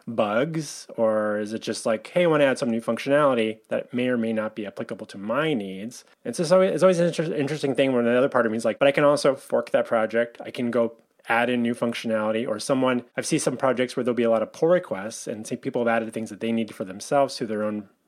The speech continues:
fork of it. I'm using forks 'cause I, like, say GitHub or something. So they're able to do what they need for it, but, but it hasn't necessarily made it, you know, it hasn't got merged into, like, the, the main project branch and by the original developer or what have you. <clears throat> Does it mean that that's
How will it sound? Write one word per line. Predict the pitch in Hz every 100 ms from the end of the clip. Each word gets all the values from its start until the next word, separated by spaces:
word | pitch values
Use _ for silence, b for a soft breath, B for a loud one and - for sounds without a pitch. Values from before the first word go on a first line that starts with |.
| -
fork | 123 123 123
of | 95 90
it. | 95 117 - _
I'm | 123 110 -
using | 117 95
forks | 95 104 -
'cause | - 95
I, |
like, | 98 - _
say | - 98
GitHub | 113 110 107
or |
something. | 104 101 98 104 _
So | -
they're | 143 175
able | 180 156
to | 135
do | 123
what | 117
they | 135 156
need | 139 113 -
for | 101
it, | 95 107 - _ -
but, | - 110
but | 120
it |
hasn't | 131 127 127
necessarily | 117 131 117
made | 110 110 107
it, | 107 _
you | 135
know, | 107 104
it |
hasn't | 113 113
got | 110
merged | 107 113 113 117
into, | 104 110
like, | 104 101
the, | 104 95 95 95 - _
the | 110
main | 104 107 107 104
project | 95 113 107 104 104 98 - - -
branch | 113 101 107 - 117
and | 101 92 - _
by | - 107
the | 98
original | 98 101 104 95 107 _ -
developer | 101 107 107 104
or |
what | 98
have | 104 95
you. | 98 92 _ _ -
<clears throat> | 160 113
Does | 143 160
it | 160
mean | 135 151 156
that | 139
that's | 135 120 -